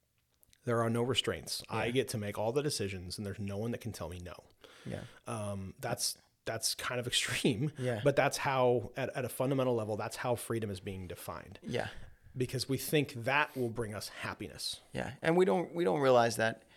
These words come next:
Speaker 2: you know, when we have total f-, freedom, it, you know, part of the lure to it is you have total control.
Speaker 1: Right.
Speaker 2: When you have total control, that means you have an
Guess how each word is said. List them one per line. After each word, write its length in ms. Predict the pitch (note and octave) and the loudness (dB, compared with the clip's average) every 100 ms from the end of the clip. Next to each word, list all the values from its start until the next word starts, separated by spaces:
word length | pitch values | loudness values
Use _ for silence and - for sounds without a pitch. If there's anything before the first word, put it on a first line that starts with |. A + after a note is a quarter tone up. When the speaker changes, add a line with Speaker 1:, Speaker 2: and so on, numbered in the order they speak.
| - _ _ - | -20 _ _ -6
Speaker 2:
you 120 | A2+ | -2
know, 340 | A2 G#2+ - _ - | 0 -2 -6 _ -2
when 160 | B2 | 0
we 140 | B2+ C3+ | 2 2
have 460 | A2+ B2+ B2+ B2 | 2 4 4 2
total 280 | - A#2 A2+ | -2 -2 -2
f-, 140 | - - _ _ _ _ _ _ _ | -4 -18 _ _ _ _ _ _ _
freedom, 640 | - C#3+ B2+ A#2 A2+ - - _ - - | 2 4 6 4 2 -4 -10 _ -20 -12
it, 160 | - - _ _ | -12 -12 _ _
you 80 | B2 | -4
know, 140 | A2+ - - | -4 -6 -8
part 260 | - B2+ B2+ | 4 6 6
of 160 | A2+ - _ B2 | 4 -4 _ -6
the 400 | A#2+ A2+ G#2+ G#2+ | 0 2 2 -2
lure 460 | - A#2 B2+ C3 C3 | -4 4 8 8 8
to 200 | - A#2 | 2 -4
it 60 | A2+ | -4
is 160 | A2 | -4
you 120 | A#2+ A#2 | 0 0
have 140 | A#2 | 0
total 260 | - B2+ A#2+ | -2 -2 -2
control. 600 | A2 - B2+ C3+ A2 A2 | -4 -2 2 2 0 -2
Speaker 1:
Right. 140 | E2+ - - - - - | -6 -8 -14 -20 -20 -14
Speaker 2:
When 240 | F#4 - B2+ | -4 0 2
you 80 | A#2+ | 2
have 180 | C3 | 0
total 300 | C3 - C3 | 0 -2 0
control, 760 | B2 A#2 - - C#3 B2+ A2 - | 0 -4 -6 0 2 4 2 2
that 160 | - - | 0 0
means 280 | B2+ A#2+ A#2 | -2 -2 -2
you 60 | A#2+ | -2
have 160 | C3 | 0
an 120 | B2+ | -2